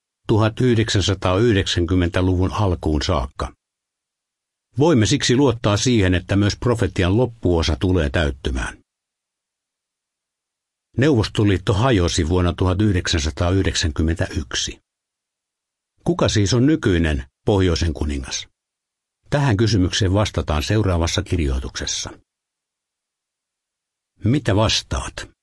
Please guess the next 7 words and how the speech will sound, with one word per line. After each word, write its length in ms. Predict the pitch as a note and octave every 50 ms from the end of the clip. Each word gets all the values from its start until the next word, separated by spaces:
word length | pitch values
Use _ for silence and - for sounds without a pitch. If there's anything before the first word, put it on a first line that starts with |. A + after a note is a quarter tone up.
| _ _ _ _ _ _ _ _ _ _ _ _ _ _ _ _ _ _ _ _ _ _ -
Mitkä 280 | B2 C#3+ C#3+ - - A2
kolme 320 | - C3 B2+ B2 A#2 A#2 A#2
asiaa 420 | A#2+ A#2+ G#2+ - A2 G2+ F#2 F2
auttavat 440 | F#2+ G#2 G#2 - - G2 F2+ F2+ - -
tunnistamaan 680 | - A#2 A2+ G2+ F#2 C#2 - - E2 E2 D#2+ D2+ D2+
pohjoisen 500 | - B2 A#2+ A2+ G#2 G2 F#2 - F#2 F2+
kuninkaan 580 | F2 - F#2+ F2+ E2+ E2 D2+ - E2+ D#2+ D#2